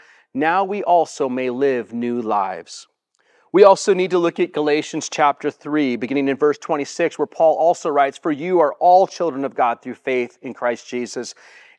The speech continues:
And all who have been united with Christ in baptism have put on Christ like putting on new clothes."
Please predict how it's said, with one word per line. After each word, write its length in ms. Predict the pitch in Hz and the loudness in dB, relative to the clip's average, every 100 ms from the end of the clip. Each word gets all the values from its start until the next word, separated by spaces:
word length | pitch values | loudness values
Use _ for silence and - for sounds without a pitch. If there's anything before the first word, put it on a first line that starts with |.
| - | -2
And 200 | 170 170 | 0 0
all 380 | 185 202 226 233 | 4 6 8 6
who 200 | 180 196 | 4 -6
have 260 | 151 175 135 | 0 0 0
been 200 | 160 151 | -4 0
united 800 | 143 139 170 214 262 269 277 - _ _ - | -2 0 0 0 0 -2 -6 -8 _ _ -4
with 340 | 156 294 - | 0 0 -2
Christ 580 | - 175 147 147 - _ _ _ - | -2 0 0 -2 -8 _ _ _ -2
in 300 | 202 311 339 | 2 4 2
baptism 880 | 196 156 139 - 147 127 131 127 147 _ _ | 2 0 0 -2 -2 -2 -4 -6 -8 _ _
have 240 | - 127 | -6 -6
put 180 | - 175 | -4 -4
on 220 | 175 175 | -2 -2
Christ 500 | - 139 110 104 - _ | -4 -2 -2 -4 -18 _
like 220 | 127 117 | -6 -6
putting 280 | - 131 120 | -4 -6 -4
on 300 | 113 107 110 123 | -4 -6 -8 -14
new 300 | 113 110 107 | -10 -8 -8
clothes." 720 | - 107 104 104 101 - - | -10 -10 -10 -10 -14 -20 -20